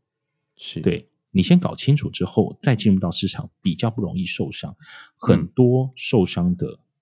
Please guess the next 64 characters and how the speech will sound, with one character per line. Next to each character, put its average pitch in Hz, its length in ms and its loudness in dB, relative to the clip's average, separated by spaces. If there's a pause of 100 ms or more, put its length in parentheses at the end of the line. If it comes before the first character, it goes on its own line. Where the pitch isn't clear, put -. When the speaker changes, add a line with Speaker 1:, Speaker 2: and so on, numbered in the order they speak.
(120)
Speaker 2:
人 - 340 -6 (360)
都 110 100 6
是 107 140 0
因 98 120 4
为 90 120 2
他 - 220 -6
根 131 160 0
本 113 100 0
不 - 80 -2
知 90 100 -8
道 85 100 -4
他 87 120 -8
自 - 160 -6
己 - 260 -10 (520)
要 98 120 2
的 85 80 -6
是 - 120 -6
什 - 220 -8
么， - 200 -16
而 82 100 -6
就 90 120 -4
进 90 200 2
入 85 80 0
了 82 100 -10
市 - 200 -4
场， - 160 -14 (500)
或 123 160 6
者 90 140 0
是 92 100 0
说 85 220 -4
他 - 120 -2
进 113 160 4
入 95 100 4
市 95 120 -4
场， - 160 -8
Speaker 1:
对。 - 60 -20 (320)
Speaker 2:
呃， 101 120 4
另 147 180 8
外 135 120 6
一 131 40 2
个 104 140 2
会 104 120 6
受 92 180 2
伤 90 120 0
的 85 60 -4
就 85 100 -10
是 92 80 -6
他 98 60 -2
进 113 160 4
入 113 100 6
了 85 60 2
市 101 120 -2
场， - 200 -8 (280)
他 131 160 -2
分 113 380 4
辨 107 220 2
不 92 140 -4
出 101 240 -2
来 85 120 -4
别 90 220 -4
人 87 140 0
的 120 100 -8
谎 - 300 -10
言。 - 160 -16